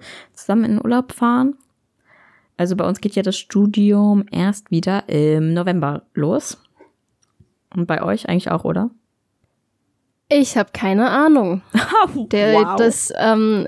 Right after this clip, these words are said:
Speaker 2: die Leute, die dafür zuständig sind, die, äh, rücken nicht damit raus. Die meinen, ja, eigentlich würde das Semester am ersten oder zweiten November, ich weiß nicht mehr genau, anfangen.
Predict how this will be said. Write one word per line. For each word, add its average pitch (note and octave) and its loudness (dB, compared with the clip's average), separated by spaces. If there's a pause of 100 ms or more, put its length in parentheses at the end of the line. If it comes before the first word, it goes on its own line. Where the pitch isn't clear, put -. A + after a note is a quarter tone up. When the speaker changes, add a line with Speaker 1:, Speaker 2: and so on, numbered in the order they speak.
(120)
Speaker 2:
die - 0
Leute, A#3 0
die G#3 0
dafür A3 -2
zuständig F#3+ -2
sind, G3 -2
die, A3 -4 (800)
äh, - -4
rücken A3+ 0
nicht A3+ 0
damit G#3+ -4
raus. G#3 -2
Die G#3+ 2
meinen, A3 2
ja, C#4 2 (260)
eigentlich B3 0
würde B3 0
das A#3 -2
Semester A#3+ 0
am A3 -2 (720)
ersten A#3+ 0
oder F#3+ 0
zweiten A3+ -2
November, G3+ -2
ich G3 -12
weiß G3 -4
nicht G#3 -10
mehr G3 -2
genau, F#3+ -2
anfangen. G#3+ -2